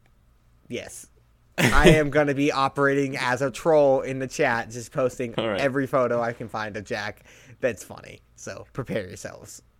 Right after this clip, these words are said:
Speaker 2: Teach their own.
Speaker 1: I'm excited
Speaker 2: Everyone has a
Speaker 1: about
Speaker 2: hobby,
Speaker 1: it.
Speaker 2: I guess.
Speaker 1: I've always wanted a Reddit. It's a, it's a big moment for me.
Speaker 2: It's a good time, yeah. So go follow that. Go follow the TikTok. And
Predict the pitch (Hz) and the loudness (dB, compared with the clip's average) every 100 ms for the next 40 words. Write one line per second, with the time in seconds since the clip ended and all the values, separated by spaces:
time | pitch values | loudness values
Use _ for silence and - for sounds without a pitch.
0 | _ _ _ _ _ _ - _ 131 - | _ _ _ _ _ _ -20 _ -20 -8
1 | 156 - 151 120 87 87 - _ _ _ | -8 -6 -4 -2 -4 -6 -12 _ _ _
2 | _ _ - - 151 220 - 233 143 131 | _ _ -20 -8 -6 -6 -4 0 2 0
3 | - 90 87 87 87 98 - _ _ _ | 2 2 2 -2 -2 -8 -12 _ _ _
4 | - 139 151 165 220 175 143 135 170 180 | -8 -4 -2 0 0 -2 -6 -4 -4 -2
5 | 143 208 320 - - 127 160 147 190 160 | -2 -4 -6 -12 -16 -8 -6 -4 -6 -4
6 | 233 - 135 143 143 240 269 135 107 - | -4 -2 -4 0 0 -2 -4 -6 -6 -10
7 | - - - - - - - - - - | -16 -16 -20 -20 -20 -20 -20 -20 -20 -20
8 | - - _ _ _ - 131 165 139 98 | -20 -20 _ _ _ -18 -8 -2 0 0
9 | 110 107 107 123 113 131 131 107 104 90 | 0 -4 -2 0 2 0 0 -2 -2 -4
10 | - 117 - 160 160 160 - _ _ _ | -4 -6 -4 -4 -4 -8 -18 _ _ _
11 | _ - 92 95 92 92 | _ -8 -2 0 -2 -6